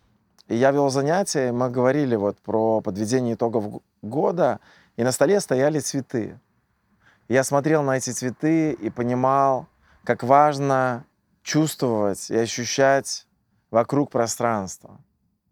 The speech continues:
Потому что ощущение вокруг пространства, оно привносит гораздо больше важности, чем события, которые я перечислил.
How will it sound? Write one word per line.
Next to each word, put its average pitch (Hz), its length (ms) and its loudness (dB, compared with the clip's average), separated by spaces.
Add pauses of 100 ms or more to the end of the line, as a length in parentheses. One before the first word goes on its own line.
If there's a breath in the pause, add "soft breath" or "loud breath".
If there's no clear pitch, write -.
(1080 soft breath)
Потому 131 260 2
что 127 140 4
ощущение 139 580 -2
вокруг 127 360 0
пространства, 135 640 0
оно 113 140 -2
привносит 120 500 -4
гораздо 117 400 0
больше 120 360 -4
важности, 131 640 -2
чем 101 180 -10
события, 113 400 -4
которые 110 280 -4
я 110 40 -2
перечислил. 110 640 -8